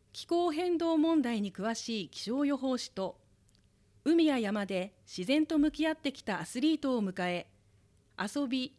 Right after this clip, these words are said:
の視点から自然の魅力や変化について語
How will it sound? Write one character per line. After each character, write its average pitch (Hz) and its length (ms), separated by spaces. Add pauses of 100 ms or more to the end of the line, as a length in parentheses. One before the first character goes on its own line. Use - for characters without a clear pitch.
(120)
の 247 140
視 - 120
点 226 200
か 220 160
ら 208 220 (440)
自 - 200
然 294 240
の 302 100
魅 277 120
力 269 240
や 233 260
変 320 240
化 330 100
に 262 120
つ 220 140
い 220 80
て 185 100
語 185 120